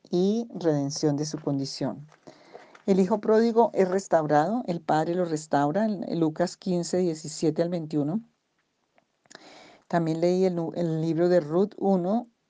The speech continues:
y capítulo dos y Zacarías tres. Eh, son las, las, las palabras centrales de este tema, porque el Señor vino a quitar nuestra, y también en Isaías sesenta y uno,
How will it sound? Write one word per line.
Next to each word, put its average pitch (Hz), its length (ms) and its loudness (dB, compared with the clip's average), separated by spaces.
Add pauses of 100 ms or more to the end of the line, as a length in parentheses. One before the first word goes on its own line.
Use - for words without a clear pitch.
y 165 100 -12
capítulo 160 560 -2
dos 147 380 -2 (880)
y 196 80 2
Zacarías 151 640 0
tres. 165 420 -2 (1040)
Eh, 156 520 0 (120)
son 180 500 -2 (100)
las, 180 600 0 (120)
las, 156 460 -2 (100)
las 160 260 -2
palabras 156 480 0
centrales 156 540 0
de 165 80 -2
este 151 220 -4
tema, 156 360 -2 (760)
porque 190 480 0 (220)
el 190 100 0
Señor 190 320 0
vino 202 240 0
a 208 40 -2
quitar 170 400 2
nuestra, 175 440 -4
y 180 100 -2
también 170 380 0
en 190 240 -2
Isaías 165 440 0
sesenta 165 440 -2
y 151 100 0
uno, 180 300 -4